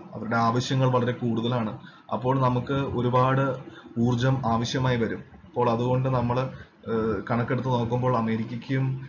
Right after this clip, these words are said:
ചൈനയ്ക്കും അമേരിക്കയ്ക്കും റഷ്യയ്ക്കും പിന്നാലെ നാലാം സ്ഥാനത്താണ് ഇന്ത്യ. അപ്പോൾ നമ്മൾ കൂടുതലായിട്ട് പുനരുപയോഗ ഊർജത്തിലേക്ക് കടക്കണം. നമ്മുടെ രാഷ്ട്രത്തിന്റെ പുരോഗമനത്തിന് വേണ്ടിയും നമ്മുടെ രാഷ്ട്രത്തിന്റെ സാമ്പത്തിക സദ്സ്ഥിതിക്ക് വേണ്ടിയും ഇതൊക്കെ നമ്മൾ ചെയ്യേണ്ടത്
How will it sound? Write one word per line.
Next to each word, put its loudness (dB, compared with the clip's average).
ചൈനയ്ക്കും 2
അമേരിക്കയ്ക്കും 0
റഷ്യയ്ക്കും -2
പിന്നാലെ 0
നാലാം 2
സ്ഥാനത്താണ് -2
ഇന്ത്യ. -6
അപ്പോൾ 0
നമ്മൾ 0
കൂടുതലായിട്ട് 2
പുനരുപയോഗ 2
ഊർജത്തിലേക്ക് 2
കടക്കണം. -2
നമ്മുടെ -2
രാഷ്ട്രത്തിന്റെ -2
പുരോഗമനത്തിന് -2
വേണ്ടിയും -2
നമ്മുടെ -2
രാഷ്ട്രത്തിന്റെ -4
സാമ്പത്തിക -2
സദ്സ്ഥിതിക്ക് 0
വേണ്ടിയും 0
ഇതൊക്കെ -4
നമ്മൾ -2
ചെയ്യേണ്ടത് -4